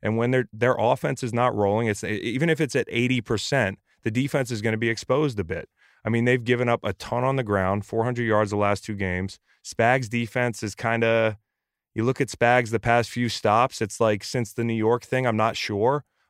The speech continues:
Uh, and I really like Spags, but, uh, you know, the results are not great. Um, they just get exposed a little bit when Kansas City's down offensively. Listen, Kansas City's bottom third in red zone offense at fifty-two percent.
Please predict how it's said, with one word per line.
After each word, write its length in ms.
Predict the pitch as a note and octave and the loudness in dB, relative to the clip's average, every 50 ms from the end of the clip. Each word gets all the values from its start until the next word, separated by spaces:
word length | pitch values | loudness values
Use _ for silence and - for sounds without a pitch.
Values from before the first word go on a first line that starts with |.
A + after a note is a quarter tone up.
| - | -4
Uh, 220 | - G2+ G2+ G#2 G#2 | 0 2 2 4 2
and 200 | G#2 A2 G#2 A2 | 2 2 2 2
I 40 | |
really 280 | A#2 A2 A2+ A#2 A#2 A#2 | 2 4 2 2 2 4
like 220 | A2 G#2 A2+ B2 | 2 2 2 0
Spags, 500 | - - - G#2 G2+ G2+ G#2+ A#2 A2+ G2+ | -2 -2 0 2 2 2 2 0 -2 -4
but, 220 | F2 G#2+ G#2 G#2 G2+ | -2 0 2 2 4
uh, 260 | G2+ G2+ G2+ G2 G2+ - _ _ _ _ _ _ _ - | 4 2 2 2 0 -2 _ _ _ _ _ _ _ -4
you 60 | A#2 | -2
know, 120 | A2+ A2 | 0 0
the 100 | G2+ A2 | 0 0
results 420 | G#2+ G#2+ F#2+ F#2+ G2+ G#2+ A#2 - - | -2 -2 0 0 0 0 0 -2 -2
are 60 | B2 | -2
not 240 | A2+ A2 A#2 A2 G#2 | 0 0 0 0 -2
great. 340 | G2+ G2 G2 G2 A2+ B2+ - _ _ _ _ _ _ _ _ - - | -2 0 0 2 0 -2 -4 _ _ _ _ _ _ _ _ -6 0
Um, 520 | G2+ G2+ G2+ G#2 G#2 G#2+ G#2 G#2 G#2+ - _ _ _ _ _ _ _ _ _ _ _ _ _ _ _ _ _ _ _ - | 2 4 4 4 4 4 2 2 0 -4 _ _ _ _ _ _ _ _ _ _ _ _ _ _ _ _ _ _ _ -2
they 140 | A2 B2+ B2+ | 0 2 2
just 200 | A#2+ D#3+ D#3 - | 2 2 0 2
get 120 | - F3 E3+ | 2 2 2
exposed 460 | D#3 - - - C#3+ E3 F3+ D#3+ D3 | 2 0 0 2 4 4 4 2 2
a 40 | D#3 | 2
little 220 | D#3 D#3+ D#3 D#3 | 2 2 2 4
bit 220 | C#3 D3+ D#3 D3 | 4 4 2 2
when 220 | C#3 D3+ D3+ D3 C3 _ - | 2 0 0 -2 -2 _ -4
Kansas 340 | - D3 D3 D3 C#3+ D3 - | -2 0 0 0 -2 -2 -2
City's 280 | - D#3 D3 D3 C#3 A#2+ | 0 0 2 2 0 2
down 260 | A#2 A#2 B2 C3+ C#3 | 2 2 4 4 2
offensively. 640 | C3 C3 B2+ - C#3 D3 C#3+ - A2+ G2 G2 F#2+ F2+ | 2 0 0 0 -2 -2 0 -2 -2 0 0 0 0
Listen, 340 | G2 B2 C#3 - - A#2 | 2 2 0 0 0 -4
Kansas 340 | G2+ - C3+ C#3 C#3 C#3+ B2 | -2 -2 -2 -2 -2 -2 -4
City's 240 | - C#3+ C#3 C3 G#2 | -4 -2 -2 -4 -4
bottom 360 | F#2 G#2 G2+ A2+ C3 C#3 C3+ | 0 0 2 2 2 0 -2
third 320 | A2+ - A#2+ A#2 B2 B2+ B2 | -2 -2 0 0 0 0 0
in 60 | A#2 | 0
red 240 | G2+ G2+ G#2 G#2 G#2 | 2 2 2 2 2
zone 180 | A#2 A#2 A2+ | 0 0 2
offense 500 | G#2 G2 G2+ G2 - - A2 G#2+ G#2+ - | 2 2 2 0 0 0 -2 -2 -2 -4
at 80 | G2+ - | -6 -4
fifty-two 460 | - G#2+ G2 - A2+ G2+ - A#2 G#2+ | -4 -4 -4 -4 -6 -6 -6 -6 -6
percent. 480 | - A2 G#2 - - F#2+ F#2 F#2+ - | -4 -6 -6 -4 -4 -2 -2 -2 -4